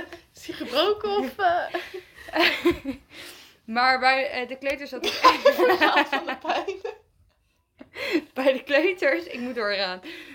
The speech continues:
Speaker 2: Bij de kleuters hadden we, eh, had ik een mentor die heel veel met kunst deed. Ehm, nou, dat was eigenlijk het enige, maar met talenten van kinderen deden we niet zo heel veel.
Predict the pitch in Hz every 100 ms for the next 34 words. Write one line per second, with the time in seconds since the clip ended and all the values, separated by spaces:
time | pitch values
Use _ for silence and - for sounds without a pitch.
0 | 240 - 247 277 - 269 294 294 262 254
1 | 233 226 226 220 214 - 208 202 202 220
2 | 220 247 247 - - 220 220 247 220 208
3 | 208 202 240 247 240 - 247 269 - 240
4 | 330 359 _ _ _ _ _ - 220 214
5 | 202 - _ 214 202 226 254 247 240 214
6 | 240 277 269 233 233 233 233 233 269 262
7 | 247 247 247 247 214 220 247 277 269 277
8 | 285 294 269 269 262 254 233 202 202